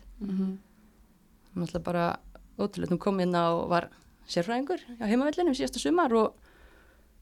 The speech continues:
Speaker 2: og hérna, síðan bara gerist það fyrir hana kornunga að hún greinist með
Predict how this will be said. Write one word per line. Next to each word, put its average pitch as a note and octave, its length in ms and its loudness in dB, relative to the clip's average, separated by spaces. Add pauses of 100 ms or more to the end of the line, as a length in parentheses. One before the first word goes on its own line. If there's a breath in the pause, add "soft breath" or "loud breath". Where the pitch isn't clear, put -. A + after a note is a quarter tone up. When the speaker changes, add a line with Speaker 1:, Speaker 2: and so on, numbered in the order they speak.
(920)
Speaker 2:
og A3 180 0
hérna, A3 400 2 (520)
síðan B3 360 -2
bara G3 260 4 (160)
gerist G#3+ 240 -2
það G#3+ 100 -2
fyrir A3+ 200 -2
hana A3+ 140 -2 (140)
kornunga C4+ 480 -2
að G#3 140 4
hún A3+ 120 0
greinist A3 300 -4
með F#3+ 200 2